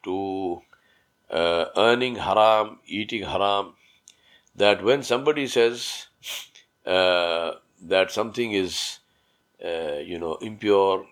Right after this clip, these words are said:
or, uh, or doubtful, uh, we resent the person who is trying to warn us. Now, uh,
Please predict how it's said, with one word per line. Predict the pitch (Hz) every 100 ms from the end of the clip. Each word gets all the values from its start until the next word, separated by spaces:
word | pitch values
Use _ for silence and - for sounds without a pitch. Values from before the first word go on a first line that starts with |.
| -
or, | 80 82 80 80
uh, | 73 71 - _ _ _ _ _ _ _
or | - 73 71
doubtful, | 67 131 139 117 - - - - - _ _ -
uh, | 85 87 82
we | 82 98 127
resent | 117 117 151 123 - -
the | 90
person | 110 117 120 113
who | 104 110 120
is | 98 92
trying | - 101 98
to | 92 107 135 _
warn | 95 120 101
us. | 67 - - _ _ _ _ - - - _ _ _ _ -
Now, | 107 104 104 - _ _ _ _ _ _ _ _ _
uh, | _